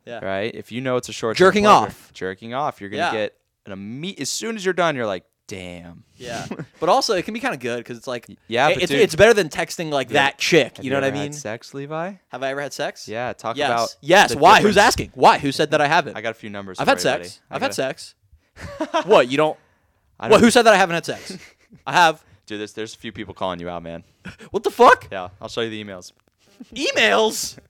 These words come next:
Speaker 2: <laughs> There's a scandal going on, man. They
Speaker 1: Listen,
Speaker 2: say you're
Speaker 1: man.
Speaker 2: not cool.
Speaker 1: What?
Speaker 2: Back in college, bro.
Speaker 1: I've had, I've had sex. <laughs>
Speaker 2: No one believes you. I believe you, though.
Speaker 1: Okay.
Speaker 2: Room one thirty-two.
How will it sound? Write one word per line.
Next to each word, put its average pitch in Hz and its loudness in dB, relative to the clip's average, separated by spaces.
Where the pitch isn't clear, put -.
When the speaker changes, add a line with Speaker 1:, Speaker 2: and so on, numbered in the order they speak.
Speaker 2:
<laughs> - -20
There's 104 -14
a 113 -12
scandal 110 -8
going 90 -10
on, 87 -14
man. 95 -18
They 151 -14
Speaker 1:
Listen, - -8
Speaker 2:
say 160 0
you're 143 0
Speaker 1:
man. 139 -8
Speaker 2:
not 135 -2
cool. 123 -6
Speaker 1:
What? 226 4
Speaker 2:
Back 135 2
in 139 -12
college, 127 0
bro. 95 -4
Speaker 1:
I've 427 -4
had, 539 -2
I've - -20
had 453 -20
sex. 427 -20
<laughs> - -20
Speaker 2:
No 95 -14
one 101 -18
believes 95 -18
you. 87 -20
I 143 2
believe 104 -8
you, 87 -12
though. 82 -14
Speaker 1:
Okay. 143 -2
Speaker 2:
Room 120 -8
one 117 -6
thirty-two. 101 -10